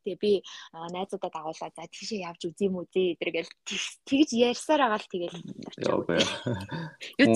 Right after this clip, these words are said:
Speaker 2: Хүмүүс яг
Speaker 1: атсан бол таарах байсан юм лээ.
Speaker 2: байгаа газраа бараг хүүддэг байна шүү дээ. Бид л
Speaker 1: Харин.
Speaker 2: тэгээд юм шиг.
Speaker 1: Байгаа газраа нэг сайн үзэхгүй, өөр газруудыг болохоор сайн
Speaker 2: Аа,
Speaker 1: үздэг.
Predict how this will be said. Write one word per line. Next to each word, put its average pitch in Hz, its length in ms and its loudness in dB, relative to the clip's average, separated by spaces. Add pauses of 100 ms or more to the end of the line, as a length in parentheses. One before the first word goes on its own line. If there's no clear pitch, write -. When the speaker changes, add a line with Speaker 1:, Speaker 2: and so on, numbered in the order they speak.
Speaker 2:
Хүмүүс 226 160 8
яг 113 160 10
Speaker 1:
атсан - 480 0
бол 233 160 2
таарах 190 240 -6
байсан 113 240 -8
юм - 160 -8
лээ. 170 160 2 (320)
Speaker 2:
байгаа 113 480 8
газраа 95 400 4
бараг 87 320 2
хүүддэг - 560 -4
байна - 160 0
шүү - 160 -4
дээ. - 400 -12 (400)
Бид - 140 -2
л - 20 -8
Speaker 1:
Харин. 101 240 -4
Speaker 2:
тэгээд 95 240 0
юм 95 160 -6
шиг. - 160 -20 (960)
Speaker 1:
Байгаа 302 320 6
газраа 254 320 -2
нэг 233 160 -4
сайн 226 160 -2
үзэхгүй, 220 320 -4
өөр 269 160 4
газруудыг 202 400 -8
болохоор 185 240 -14
сайн 98 140 -4
Speaker 2:
Аа, - 20 -12
Speaker 1:
үздэг. 95 320 -10